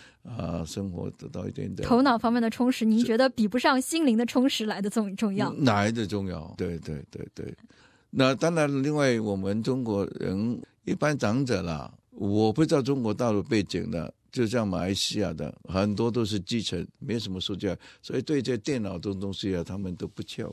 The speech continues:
Speaker 1: 不通。
Speaker 2: 但是现在可能随着慢慢的这个时代的发展，很多老年人也会从他们的子女那里学习一些这些电脑的技术，所以可能也是未来的发展的一个趋势呢。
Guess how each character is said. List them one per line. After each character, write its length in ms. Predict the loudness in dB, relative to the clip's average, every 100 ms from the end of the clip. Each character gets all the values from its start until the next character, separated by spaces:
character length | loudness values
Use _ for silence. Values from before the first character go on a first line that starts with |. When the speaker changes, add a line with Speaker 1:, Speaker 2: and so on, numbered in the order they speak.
| -10
Speaker 1:
不 80 |
通。 220 | -10 -10 -10 -12 _ _ _
Speaker 2:
但 140 | -4 -4
是 120 | -4
现 160 | -4
在 200 | 0 0 0
可 160 | -4
能 240 | -2 0 0
随 320 | -2 -4 -2
着 400 | 0 0 0 -4 -8
慢 180 | -2 0
慢 160 | 2 2
的 100 | 0
这 100 | -2
个 60 |
时 180 | -4 -6
代 140 | -2 -2
的 80 |
发 220 | -2 -4 -4
展， 160 | -4
很 240 | -6 -4 0
多 220 | 2 2
老 120 | 2
年 180 | 0 2
人 140 | 0
也 60 | 0
会 160 | 0
从 180 | 0 0
他 140 | 0 2
们 60 |
的 80 | 0
子 240 | -2 0
女 160 | 2 2
那 140 | 0 -4
里 180 | -6 -14 -20 -16
学 260 | -2 2 2
习 220 | 2 -2
一 80 | 0
些 180 | 2
这 120 | 0 0
些 140 | -2
电 180 | 0 -2
脑 120 | -4
的 100 | -10
技 280 | -8 -2 -2
术， 300 | -4 -10 -10 -16 -20 -10
所 220 | 0 2
以 300 | 2 2 0 -4 -8
可 120 | -2
能 100 | 2
也 120 | 2
是 160 | 0 0
未 120 | 2
来 120 | 2
的 60 | 0
发 100 | -2
展 140 | -2
的 60 | -4
一 40 |
个 60 | -8
趋 280 | -6 -2 -2
势 220 | -2 -4
呢。 180 | -4